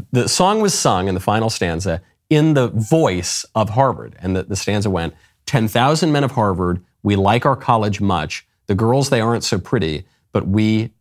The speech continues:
sure like to touch ourselves in the morning when we first rise for class and when we're fully risen." And I'll let you complete the stanza yourself and use your imagination. And so we're kind of making fun of Harvard, right, in this kind of childish way.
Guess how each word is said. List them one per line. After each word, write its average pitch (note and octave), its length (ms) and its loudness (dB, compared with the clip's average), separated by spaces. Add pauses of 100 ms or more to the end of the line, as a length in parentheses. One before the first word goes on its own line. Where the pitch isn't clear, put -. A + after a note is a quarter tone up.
(380)
sure A#2+ 260 0
like G#2 260 0
to - 80 -8
touch G2 520 -2
ourselves B2 480 0
in C3 80 0
the A2+ 60 2
morning F2+ 420 0
when F#2 140 0
we G#2+ 160 2
first A2 340 -2
rise F2+ 220 0
for - 100 -8
class E2+ 420 -4 (260)
and F#2+ 160 -2
when A#2 160 2
we're D3 100 2
fully B2+ 300 0
risen." F#2 480 -2 (280)
And G2 120 0
I'll F#2 80 2
let F#2+ 180 0
you G2 80 0
complete G2 380 -2
the F2+ 40 -4
stanza F#2 360 -2
yourself F2+ 360 0
and F2 80 0
use F2+ 160 0
your E2 120 -2
imagination. F2 720 0 (280)
And A#2 160 2
so A#2 140 2
we're A2+ 60 0
kind D#3+ 160 2
of A2+ 40 0
making A2+ 280 0
fun A2 160 0
of G2 60 -4
Harvard, F2+ 280 0
right, A2 140 4
in G#2+ 80 0
this A2+ 120 -2
kind A2 260 0
of F#2+ 240 -4
childish E2+ 440 0
way. C2+ 220 -8